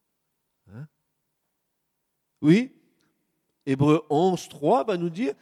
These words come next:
c'est par la foi que nous reconnaissons que le monde, c'est-à-dire les mondes, puisque c'est un pluriel, mais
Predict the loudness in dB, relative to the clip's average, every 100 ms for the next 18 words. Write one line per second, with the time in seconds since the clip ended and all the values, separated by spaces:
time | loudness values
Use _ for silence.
0 | _ -4 -4 0 0 0 -2 -2 0 0
1 | -2 _ _ _ _ _ _ _ 2 2
2 | 0 -4 -2 0 0 -2 -4 -4 -2 -2
3 | 0 -2 0 0 0 -2 -4 -8 _ _
4 | _ _ -12 -6 -4 -6 _ -14 -4 -2
5 | 0 0 2 0 -2 -12 _ -20 -16 -16
6 | -12 -14 -10 -10 -8 -10 -10 -16 _ _
7 | -2 0